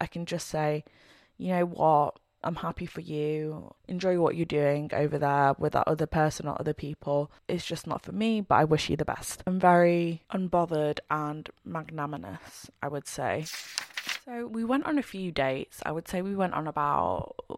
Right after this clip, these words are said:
three to four dates before the next vital stage I'm gonna tell you about, and they were really good dates. By the third date, he said, "I'm only interested in you."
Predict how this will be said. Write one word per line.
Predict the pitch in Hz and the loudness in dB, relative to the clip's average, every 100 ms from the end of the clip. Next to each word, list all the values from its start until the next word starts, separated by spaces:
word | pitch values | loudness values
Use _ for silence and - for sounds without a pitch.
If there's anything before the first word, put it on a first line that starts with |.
| - _ _ | -12 _ _
three | - - 185 170 170 | -16 -8 -6 -6 -6
to | - | -8
four | 175 - 180 185 190 | -10 -10 -4 -2 -2
dates | - 208 233 254 - | -2 -2 -2 -4 -12
before | - 190 - 175 175 175 170 175 - _ _ _ - | -12 -12 -10 -4 0 2 0 -2 -10 _ _ _ -4
the | 180 | -2
next | 180 - - - - - - - - | 0 -2 -6 -20 -18 -18 -16 -16 -14
vital | 170 170 160 - - | -6 -2 -2 -4 -12
stage | - - 151 143 - - | -12 -4 -4 -2 -4 -2
I'm | 175 | -4
gonna | 175 165 | -2 -4
tell | - 160 | -4 -4
you | 156 151 | 0 0
about, | 143 143 175 - - | 0 0 -2 -2 -2
and | 185 | -2
they | 190 | -2
were | 202 | -2
really | 208 208 202 | -2 -2 0
good | 180 175 | -2 -2
dates. | - 82 - - - - - _ | -4 -6 -12 -16 -16 -16 -18 _
By | 175 190 214 | 0 2 0
the | 220 | -2
third | - 175 170 165 | -2 2 2 4
date, | 165 151 143 - | 4 4 2 -4
he | 175 160 | -8 -8
said, | - 156 151 - - | -6 -2 -2 -2 -4
"I'm | 156 - 165 | -6 -4 -4
only | 165 160 - - | -4 -6 -10 -8
interested | 160 147 165 - - - - - _ | -8 -8 -10 -12 -14 -16 -18 -20 _
in | 180 165 | -8 -6
you." | 165 110 147 | -8 -8 -10